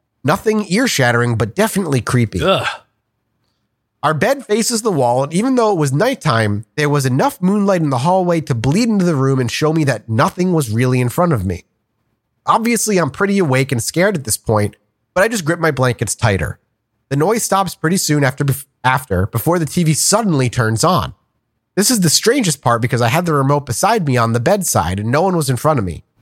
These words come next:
Speaker 1: And with the T V to shed some light, I could definitely see that no one was there.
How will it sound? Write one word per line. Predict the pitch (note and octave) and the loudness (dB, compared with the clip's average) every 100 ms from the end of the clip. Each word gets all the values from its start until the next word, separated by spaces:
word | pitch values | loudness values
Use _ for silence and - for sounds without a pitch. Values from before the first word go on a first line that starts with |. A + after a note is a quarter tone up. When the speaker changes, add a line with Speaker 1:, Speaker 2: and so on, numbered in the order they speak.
| _ _ _ _ | _ _ _ _
Speaker 1:
And | C#3 E3 | -2 -2
with | F#3 | -2
the | |
T | D3+ G#3 A#3 | -2 -2 0
V | G#3 G3+ | 0 0
to | E3+ | 0
shed | F3 E3+ | 0 0
some | G#3 F3+ | -2 0
light, | B2 A#2+ | 2 2
I | |
could | B2+ B2+ G#2 | 0 -2 -2
definitely | F3 G3 G#3 A3 G3+ G3 | -2 -2 -2 0 0 0
see | - C#3+ C3+ | 0 2 2
that | B2 | 0
no | A#2 A#2+ B2 | 0 2 2
one | B2 A#2+ | 0 0
was | A2+ G#2 | 0 0
there. | G2 F#2+ C#2+ - | 0 0 -2 -8